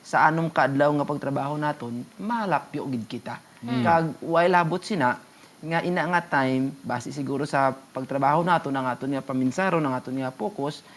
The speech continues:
Speaker 1: didto ya sa aton nga trabaho, kag base may posibilidad nga malimtan naton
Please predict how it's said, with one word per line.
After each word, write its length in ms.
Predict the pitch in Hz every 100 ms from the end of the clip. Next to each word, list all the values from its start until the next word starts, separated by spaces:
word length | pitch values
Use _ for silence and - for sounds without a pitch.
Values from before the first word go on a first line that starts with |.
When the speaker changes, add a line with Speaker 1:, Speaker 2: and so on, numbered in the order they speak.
| - -
Speaker 1:
didto 400 | 139 - 170 156
ya 160 | 151
sa 240 | 151 139 135
aton 160 | 151
nga 80 | 147
trabaho, 480 | - 156 180 143 135
kag 160 | 147
base 320 | 135 131 151 135
may 160 | 147
posibilidad 640 | - 139 139 135 131 127 127
nga 160 | 143
malimtan 480 | 165 180 135 139 139
naton 400 | 131 131 131